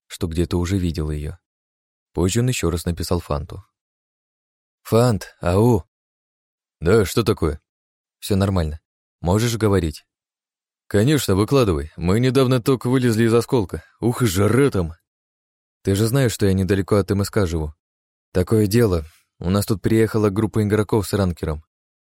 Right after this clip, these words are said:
Они раньше были в организации, но потом свалили со скандалом. Ребята мутные». «Так». «Говорят, что-то нужно в городе. Вроде как отдохнут и поедут.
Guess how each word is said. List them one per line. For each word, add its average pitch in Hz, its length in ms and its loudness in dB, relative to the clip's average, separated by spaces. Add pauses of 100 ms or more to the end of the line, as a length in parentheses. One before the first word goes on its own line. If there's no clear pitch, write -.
Они 85 200 0
раньше 110 360 0
были 104 240 2
в 92 100 2
организации, 98 720 0
но 90 180 -4
потом 104 280 -2
свалили 104 380 0
со 90 140 -4
скандалом. 85 540 -2 (520)
Ребята 107 400 0
мутные». 85 440 -4 (880)
«Так». 85 920 2 (760)
«Говорят, 117 500 2
что-то 147 280 -2
нужно 143 300 0
в 120 80 -2
городе. 101 440 0 (360)
Вроде 107 340 0
как 113 200 -2
отдохнут 110 480 0
и 98 60 -4
поедут. 92 540 -2